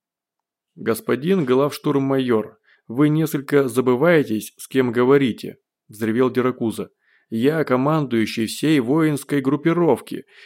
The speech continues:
и не забывайте, если вы внимательно прочитали моё послание, что сейчас все части находятся в повышенной степени готовности,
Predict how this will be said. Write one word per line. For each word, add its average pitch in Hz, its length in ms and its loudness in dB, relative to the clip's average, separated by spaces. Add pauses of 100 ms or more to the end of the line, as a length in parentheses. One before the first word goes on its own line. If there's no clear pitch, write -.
(120)
и 123 180 2
не 156 100 0
забывайте, 160 840 2 (220)
если 143 460 -2
вы 156 140 2
внимательно 135 580 -2
прочитали 135 540 -2
моё 113 200 0
послание, 110 760 -2 (180)
что - 160 -4
сейчас 120 560 -2 (180)
все 143 240 -2
части 151 440 -2
находятся 117 520 2
в - 60 -12
повышенной 127 540 0
степени 117 400 -2
готовности, 127 840 0